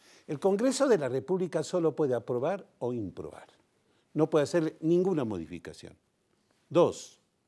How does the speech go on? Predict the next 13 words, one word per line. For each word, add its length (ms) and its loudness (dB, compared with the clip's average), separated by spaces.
la 140 -4
Corte 340 4
Constitucional 760 -2
tendría 560 0
control 420 0
automático 800 0
y 140 -2
ahora 440 4
se 140 -12
han 100 -6
inventado 420 -4
una 160 -4
palabra, 400 -4